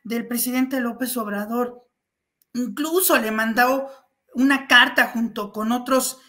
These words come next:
congresistas del Partido Republicano al embajador Ken Salazar,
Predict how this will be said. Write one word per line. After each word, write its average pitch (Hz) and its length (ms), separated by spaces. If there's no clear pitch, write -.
congresistas 233 880
del 196 160
Partido 233 380
Republicano 214 840
al 226 180
embajador 233 720
Ken 254 220
Salazar, 254 760